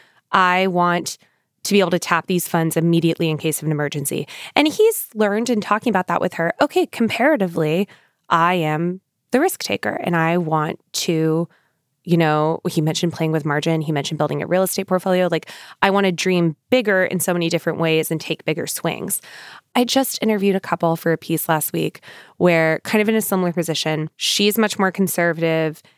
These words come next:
He's much more of a risk taker. They've been married for about ten years now. And she said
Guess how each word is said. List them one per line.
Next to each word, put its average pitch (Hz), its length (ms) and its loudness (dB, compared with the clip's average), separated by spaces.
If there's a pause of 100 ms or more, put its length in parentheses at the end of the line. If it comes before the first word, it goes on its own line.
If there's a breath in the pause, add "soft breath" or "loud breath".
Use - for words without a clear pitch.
(120)
He's 196 340 0
much 202 220 0
more 190 100 2
of 170 80 -2
a 170 60 2
risk 160 240 -2
taker. 156 500 -2
They've 175 180 2
been 180 200 2
married 160 320 2
for 165 100 -2
about 151 240 0
ten 156 240 -4
years 143 240 -2
now. 147 300 -2 (360 loud breath)
And 190 140 4
she 233 160 0
said 240 220 0